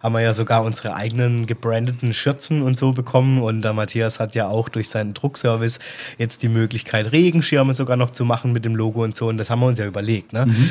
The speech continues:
Speaker 1: Also es wird auch vielleicht für den einen oder anderen, der sagt, hey cool, hab ich Bock, die drei Jungs zu unterstützen oder ich suche nur ein schönes Weihnachtsgeschenk. Hey,
Speaker 2: Ja,
Speaker 1: bitte,
Speaker 2: klar.
Speaker 1: an alle Grillfreunde,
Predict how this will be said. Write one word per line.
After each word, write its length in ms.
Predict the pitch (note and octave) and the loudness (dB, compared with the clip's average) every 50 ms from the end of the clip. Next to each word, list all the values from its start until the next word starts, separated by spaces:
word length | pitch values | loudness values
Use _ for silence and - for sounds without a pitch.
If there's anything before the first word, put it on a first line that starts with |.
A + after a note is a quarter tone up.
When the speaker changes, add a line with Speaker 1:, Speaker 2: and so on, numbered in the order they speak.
| - | 2
Speaker 1:
Also 180 | - A#2 A2+ A2+ | 0 2 2 2
es 100 | A2 G#2 | 2 2
wird 160 | B2 C#3+ C#3 - | 2 0 0 2
auch 220 | C#3+ C#3 C3 - B2 A2+ | 0 0 0 -2 -4 -14
vielleicht 400 | - - - A2+ A2+ A2+ A2 - | -12 -8 -6 -4 -4 -4 -4 -6
für 80 | - A#2 | -6 -8
den 100 | G#2+ G#2 | -6 -6
einen 160 | G2+ A2 A2+ | -4 -4 -2
oder 120 | A2 G#2+ G2 | -2 -2 -2
anderen, 320 | G#2 A#2+ B2+ C3+ C3+ C3 | -2 0 0 0 0 0
der 160 | A#2+ B2 A2+ G#2+ | 0 -2 -2 -2
sagt, 240 | A#2 A2+ G#2+ - | -2 -4 -4 -2
hey 120 | B2 B2 B2 - - | -2 -4 -2 -2 -2
cool, 140 | C#3 C3+ C3 | 0 0 0
hab 80 | A2+ A2 | 0 -2
ich 120 | A#2 - | -4 -6
Bock, 180 | - A#2+ A#2+ - | -6 -8 -6 -4
die 100 | - A#2+ | -6 -4
drei 180 | - A#2 A2+ | -2 0 0
Jungs 260 | A#2 A#2+ D#3 - - | 2 2 2 0 0
zu 100 | - - | 0 2
unterstützen 640 | C#3+ C#3 C3 B2+ - - D#3 D3 - - D#3+ D#3+ D3+ - - - - - | 2 2 2 0 2 2 2 2 2 2 2 0 0 0 -6 -12 -8 -4
oder 120 | - A#2 G#2+ | -2 -2 0
ich 60 | - | 2
suche 200 | - C3+ B2 A#2+ | 2 2 4 4
nur 100 | B2+ A#2+ | 4 2
ein 40 | A2 | 2
schönes 260 | G#2 A2 G#2+ G2 G2 | 0 -2 -4 -2 -2
Weihnachtsgeschenk. 720 | G#2+ A2 C3 E3 E3 - - - - - E3 F#3+ G3+ - - _ | 0 2 2 2 0 -2 -4 -2 0 2 2 2 0 -4 -8 _
Hey, 120 | - G#2+ | -8 -6
Speaker 2:
Ja, 80 | A2 B2 | -4 -4
Speaker 1:
bitte, 320 | B2+ B2 A#2+ F3+ F3+ F3+ | -2 0 0 2 2 2
Speaker 2:
klar. 160 | - - B2 A#2 | 2 2 2 2
Speaker 1:
an 80 | G#2+ | 2
alle 140 | A2 A#2+ B2 | 2 0 0
Grillfreunde, 680 | A#2+ - C3 C#3 E3+ - - C#3+ D3 C#3+ C#3+ D3 D3+ | 0 0 0 0 0 0 2 2 4 6 6 6 4